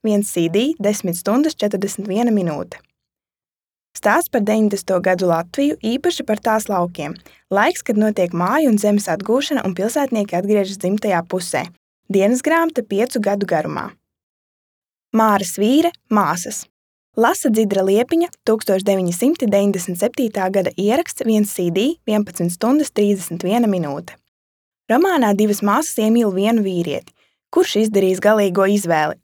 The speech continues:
aktīvākā no māsām vai tomēr neizlēmīgais vīrietis? Un kā tas ietekmēs romāna varoņu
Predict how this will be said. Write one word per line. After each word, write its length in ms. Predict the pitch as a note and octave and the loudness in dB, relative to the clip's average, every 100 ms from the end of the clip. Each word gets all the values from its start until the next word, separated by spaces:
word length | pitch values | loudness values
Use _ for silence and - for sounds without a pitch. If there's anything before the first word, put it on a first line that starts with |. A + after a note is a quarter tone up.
| F#3+ | -8
aktīvākā 600 | G3 G3 F3+ E3+ F3 E3 | -4 -2 0 0 0 -2
no 100 | E3 D#3 | -2 -2
māsām 480 | C3 D3+ B3 D#4+ G4 _ _ | -4 -4 -2 -4 -4 _ _
vai 120 | F#3+ F#3+ | 0 2
tomēr 360 | A3 G#3+ F3+ F3 | 2 2 2 2
neizlēmīgais 880 | G3+ C4+ C#4 B3+ B3 G#3+ G3+ G3+ | 2 2 2 4 2 4 0 0
vīrietis? 500 | F3+ E3+ D#3+ - - - _ - | -2 -2 -2 -6 -12 -16 _ -6
Un 100 | F#3+ | -4
kā 180 | G3 G#3+ D4+ | 0 0 0
tas 160 | D#4 | -2
ietekmēs 480 | G#3 - G#3 E3+ F3+ | -2 -2 -4 -4 -2
romāna 400 | F#3 G#3 B3+ A3 F#3+ | -2 0 0 0 0
varoņu 340 | F#3+ F3 | 0 0